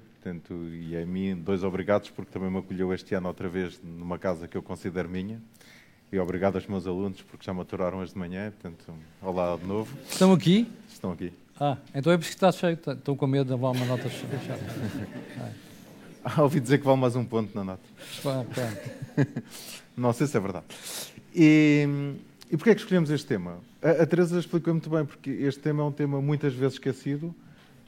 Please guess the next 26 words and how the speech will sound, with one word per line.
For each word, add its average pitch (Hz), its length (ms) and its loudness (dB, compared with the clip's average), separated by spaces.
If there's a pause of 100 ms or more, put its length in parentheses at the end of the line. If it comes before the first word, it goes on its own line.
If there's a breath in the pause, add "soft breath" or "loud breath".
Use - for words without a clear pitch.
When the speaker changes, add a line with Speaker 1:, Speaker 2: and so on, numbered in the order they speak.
Speaker 1:
Eh, 123 280 0
nós, 143 340 4
enquanto 131 380 -2
consultores, 131 560 -2
somos 127 260 -2
abordados 123 560 2
pelos 120 300 -4
empresários 117 760 -2 (400)
em 113 140 -6
casos 107 240 0
de 113 80 0
divórcio, 120 880 -2
em 98 120 -4
casos 98 280 -2
de 101 60 -2
herança, 117 640 0 (800 soft breath)
em 107 140 -2
casos 104 480 4
de 104 480 2
falta 120 300 0
de 107 80 -4
dinheiro 113 300 2
e 104 160 0
bora 107 240 2
lá, 104 640 2
eh, 95 600 -4